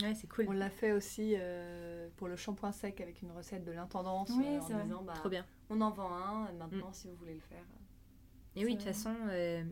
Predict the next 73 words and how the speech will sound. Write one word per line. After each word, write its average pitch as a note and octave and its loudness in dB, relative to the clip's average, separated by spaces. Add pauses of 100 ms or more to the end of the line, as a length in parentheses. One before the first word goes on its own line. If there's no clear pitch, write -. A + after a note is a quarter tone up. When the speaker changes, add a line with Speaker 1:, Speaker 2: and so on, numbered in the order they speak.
Speaker 1:
c'est - 2
deux A3 6
types A3 -4
de G#3 4
clientèle G3+ 0
différentes. F#3+ -2
Les F3+ -4
personnes F3+ -2
qui F#3+ -8
veulent F3 0
faire F3 -4
par E3+ -4
soi-même F#3 -2
et F3 -2
ceux F3+ -4
qui F3 -6
veulent E3+ 4
acheter E3+ 2
parce F3+ -2
qu'ils E3 0
ont E3 2
pas E3+ -2
le E3+ -2
temps. G3 0
Et D#3+ 0
de D#3 -2
toute D3+ -8
façon, G3 -4 (380)
quelqu'un G#3+ 4
qui A3 -2
n'a F#3 6
pas F#3 4
le F#3 2
temps A3 4
restera F3 2
toujours G3+ 0
votre F#3 0
client. F#3+ -2
<laughs> - 6
Speaker 2:
Puis A3+ 2
tu A3 -2
peux A3 0
Speaker 1:
Enfin, F#3+ 4
Speaker 2:
faire G#3 10
les A3+ 10
Speaker 1:
votre A#3+ 4
Speaker 2:
deux. D4+ 8
Speaker 1:
cliente. F#3 6
Speaker 2:
Tu - -8
peux G3+ -2
faire G#3 -4
Speaker 3:
Bien - 4
sûr. G#3 4
Speaker 2:
certains F#3+ 0
produits, G#3 0
en A3+ 4
Speaker 1:
Ouais. E3+ 2
Speaker 2:
acheter F#3 -4
d'autres, F3+ -4
euh. D#3 -6 (200)
Speaker 3:
Puis F#3+ 0
Speaker 1:
Exactement. F#3+ 4
Speaker 3:
tu, A3 0
tu A3 -4
peux A#3+ 6
avoir G#3 6
envie G#3 4
de - -4
tenter B3 2
aussi - 2
un A3 6
jour. A#3 4 (160)
Speaker 1:
Ouais. A#3 -4